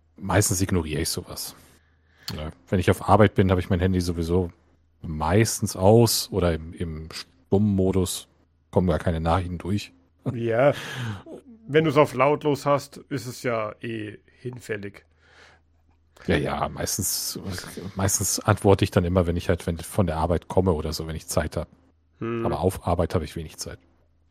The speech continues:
Speaker 2: Bei mir ist es grad anders. Ich muss es auf, äh, laut haben zum Beispiel, weil dadurch, dass halt viele an anderen Orten sind, musst du zwischendurch mal erreicht werden. Und da ich aus Gewohnheit
Speaker 1: Hm.
Speaker 2: zum Beispiel letztens hat's lautlos,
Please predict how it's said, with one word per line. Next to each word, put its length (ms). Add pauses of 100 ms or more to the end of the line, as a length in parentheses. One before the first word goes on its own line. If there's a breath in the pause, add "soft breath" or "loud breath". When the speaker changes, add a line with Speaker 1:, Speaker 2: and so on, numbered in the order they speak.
(280)
Speaker 2:
Bei 100
mir 180
ist 80
es 160
grad 220
anders. 360
Ich 120
muss 240
es 160
auf, 340 (220)
äh, 260
laut 340
haben 320
zum 160
Beispiel, 520 (600 loud breath)
weil 320
dadurch, 380
dass 240
halt 280 (280)
viele 380
an 100
anderen 320
Orten 340
sind, 360
musst 240
du 60
zwischendurch 540
mal 200
erreicht 460
werden. 360 (340 loud breath)
Und 160
da 120
ich 100
aus 180
Gewohnheit 540
Speaker 1:
Hm. 20
Speaker 2:
zum 140
Beispiel 260
letztens 440
hat's 280
lautlos, 720